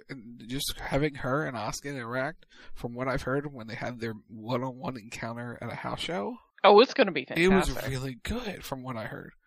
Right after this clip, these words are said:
Speaker 1: Alexa Bliss getting in there with Dakota and Ba-, Alexa Bayley hooking it up for the first time in a while.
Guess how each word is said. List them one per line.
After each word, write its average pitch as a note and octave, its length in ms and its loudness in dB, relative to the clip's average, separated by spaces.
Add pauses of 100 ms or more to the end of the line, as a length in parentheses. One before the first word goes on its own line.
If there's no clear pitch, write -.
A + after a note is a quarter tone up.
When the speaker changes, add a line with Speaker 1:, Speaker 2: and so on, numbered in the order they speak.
(380)
Speaker 1:
Alexa A3 300 -2
Bliss F#3+ 300 -2 (140)
getting C#3+ 280 -2
in C3+ 100 -6
there C3+ 140 -4
with D3 140 -4
Dakota F3 440 0
and C3+ 240 -8
Ba-, E3 220 -2 (100)
Alexa F3 520 0 (200)
Bayley D3+ 420 -4
hooking C3 320 -8
it A2 100 -12
up - 160 -10
for - 100 -16
the - 80 -12
first A#2 280 -8
time A2+ 200 -6
in G2+ 80 -16
a E2 60 -14
while. C#2+ 340 -14